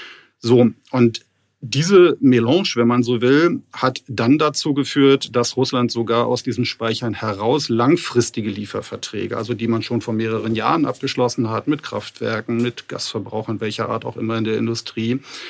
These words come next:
Privathaushalte und so weiter, dass man die teilweise eben nicht aus dem Pipeline-Gas heraus bedient hat, sondern auch aus den Speichern heraus bedient hat. Was am langen Ende dazu geführt hat, auch das ging ja durch die Presse, dass die Speicherstände,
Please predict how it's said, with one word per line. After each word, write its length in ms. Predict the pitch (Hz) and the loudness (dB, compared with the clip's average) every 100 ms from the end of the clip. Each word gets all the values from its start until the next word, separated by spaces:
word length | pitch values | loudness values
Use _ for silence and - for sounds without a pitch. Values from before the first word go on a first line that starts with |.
| - - - | -16 -20 -2
Privathaushalte 840 | 135 104 110 - 110 113 110 - | 0 2 -2 -2 -4 -2 -4 -2
und 120 | - | -4
so 100 | 120 | -2
weiter, 220 | 110 110 113 | -2 0 -2
dass 180 | 117 | -2
man 160 | 127 117 | 0 0
die 200 | 123 - | -2 -6
teilweise 540 | - 120 131 131 120 - | -4 -2 0 0 0 -2
eben 220 | 113 113 | -2 -2
nicht 200 | 117 - | -4 -8
aus 140 | - | -12
dem 160 | 104 101 | -10 -10
Pipeline-Gas 680 | 107 107 147 147 147 147 147 | -6 -4 -2 0 0 -2 -4
heraus 260 | 127 139 | -4 -4
bedient 400 | - 120 120 120 | -6 -4 -2 -2
hat, 140 | 120 107 | -4 -6
sondern 240 | 113 117 | -6 -4
auch 200 | - 175 | -2 -4
aus 140 | 123 - | -4 -12
den 160 | - | -12
Speichern 400 | - 117 110 104 | -10 -8 -6 -6
heraus 340 | 101 - - - | -6 -6 -8 -10
bedient 440 | 104 113 117 117 | -8 -4 -2 -2
hat. 180 | 156 160 _ - - - - _ - | -4 -6 _ -20 -20 -20 -20 _ -6
Was 120 | 117 | -2
am 80 | 127 | 2
langen 180 | 117 123 | 2 0
Ende 220 | 120 123 | 0 0
dazu 280 | 123 117 123 | 0 -2 -4
geführt 400 | 120 - 127 123 | -4 -2 -2 0
hat, 240 | 127 123 110 | 0 -2 -6
auch 120 | - | -8
das 180 | 113 - | -8 -4
ging 160 | 123 | -2
ja 120 | 120 | 0
durch 180 | 113 117 | 0 -2
die 80 | - | -4
Presse, 380 | - 123 117 117 | -2 -2 -2 -4
dass 120 | 110 | -6
die 120 | - | -8
Speicherstände, 880 | - 135 147 113 - 104 113 143 175 | -4 -2 0 0 -2 0 4 4 2